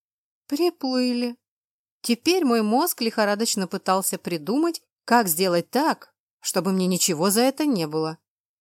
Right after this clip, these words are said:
«Но ведь не обязательно мне ее передавать, есть и другие лорды», пробормотала, пытаясь хоть как-то отмахаться от такой привилегии.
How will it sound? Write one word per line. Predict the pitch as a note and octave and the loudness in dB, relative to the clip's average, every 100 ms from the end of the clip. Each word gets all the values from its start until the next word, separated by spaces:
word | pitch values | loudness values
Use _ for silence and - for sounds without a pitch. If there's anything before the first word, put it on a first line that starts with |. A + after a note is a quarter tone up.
| _ _ _ - | _ _ _ -10
«Но | A3+ A3 | -4 -2
ведь | G#3 G3 G3 | -2 -4 -4
не | F#3 | -4
обязательно | F3+ F3+ F4+ A#4 C#4+ A3+ | -2 0 0 0 0 2
мне | G3 G3 F#3 E3+ D#3 D3+ | 2 2 2 -2 -4 -6
ее | D3+ D#3 D3+ _ _ | -6 -6 -6 _ _
передавать, | - F3+ E3 F3 C#3+ - - - | -8 -6 -4 -6 -8 -16 -20 -12
есть | F3 C#3+ F3 F#3 | -10 -6 -4 -4
и | |
другие | D#3 D#3+ C#3 G#3+ | -6 -8 -2 0
лорды», | C4+ B3 B3+ G#3+ A#3 _ _ _ _ _ _ - | 2 4 4 2 -2 _ _ _ _ _ _ -14
пробормотала, | G3+ F3 F#3+ F#3 - A#3+ B3 | -12 -8 -6 -6 -6 -6 -6
пытаясь | - F3 - F3+ F3 | -6 -8 -6 -4 -4
хоть | - E3 | -8 -10
как-то | - F#3 - F#3+ | -6 -8 -6 -12
отмахаться | - F3 - F3 - G#3 | -10 -12 -10 -12 -8 -10
от | - - | -10 -12
такой | G3+ - F3+ | -14 -10 -10
привилегии. | F3 F#3+ A3+ D#3 - - | -8 -6 -6 -8 -12 -20